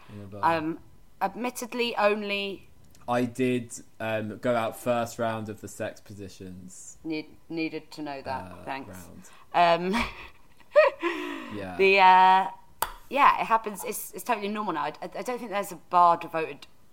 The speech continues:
Speaker 2: solely to Love Island, but if they end up getting it on round the clock, imagine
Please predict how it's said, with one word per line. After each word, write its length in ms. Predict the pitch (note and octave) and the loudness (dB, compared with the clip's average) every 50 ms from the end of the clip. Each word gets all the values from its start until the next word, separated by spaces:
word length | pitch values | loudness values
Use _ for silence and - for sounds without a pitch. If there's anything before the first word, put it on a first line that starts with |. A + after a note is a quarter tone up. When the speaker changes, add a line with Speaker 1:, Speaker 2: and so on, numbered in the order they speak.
| - - | -20 -20
Speaker 2:
solely 360 | - - - F3+ E3 D#3+ D#3 C#3+ | -14 -8 -6 -4 -4 -4 -6 -8
to 120 | - D#3 | -6 -4
Love 140 | D#3+ E3 D3 | -2 -2 -2
Island, 340 | C#3+ B2 B2 C3 C3+ B2+ - - | -2 -4 -6 -10 -14 -16 -12 -4
but 160 | - G3 F3+ - | 0 0 0 0
if 140 | E3+ - | -2 -6
they 240 | - F3+ F3 F3+ - - - - - - - - | -4 -4 -4 -6 -8 -16 -20 -20 -20 -20 -14 -10
end 160 | F3 A3 A3+ | -8 -6 -4
up 180 | A3+ - - - | -4 -6 -6 -6
getting 240 | - G3+ - F#3+ F#3+ | -6 -4 -4 -4 -6
it 100 | F#3 - | -6 -6
on 240 | - F#3 F#3+ F#3+ E3+ | -4 -4 -4 -4 0
round 280 | E3 F3+ F3+ F3 F3 E3 | 2 4 4 4 2 0
the 60 | E3 | -8
clock, 480 | - - G3+ F3 D#3 D3+ - - - - - - - - - - - - | -8 -4 -2 -2 -2 -2 -4 -10 -20 -20 -20 -20 -20 -20 -20 -20 -12 -6
imagine 520 | C#4 D4+ D#4+ D#4 - A#3 F#3 E3 E3+ | -4 -4 -4 -2 -2 -4 -4 -4 -6